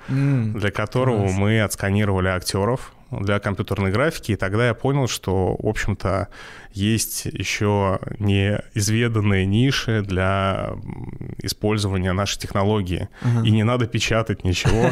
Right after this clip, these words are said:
Speaker 1: <laughs> Да.
Speaker 2: а ценны именно цифровые копии. А, ну и, в общем-то, с этого нач-, начался наш путь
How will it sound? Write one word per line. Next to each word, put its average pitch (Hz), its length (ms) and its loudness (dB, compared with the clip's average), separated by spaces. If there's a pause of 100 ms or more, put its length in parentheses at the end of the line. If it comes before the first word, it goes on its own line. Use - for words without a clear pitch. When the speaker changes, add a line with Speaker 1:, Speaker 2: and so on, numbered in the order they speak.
Speaker 1:
<laughs> - 480 -4
Да. 120 220 -4
Speaker 2:
а 95 380 0
ценны 117 460 2
именно 117 400 2
цифровые 101 460 0
копии. - 480 -2 (840)
А, 92 420 0
ну 113 120 2
и, 151 40 2
в 135 60 0
общем-то, 117 420 0
с - 100 -2
этого 110 300 0
нач-, 98 260 0
начался 107 440 0
наш 98 260 0
путь 131 400 0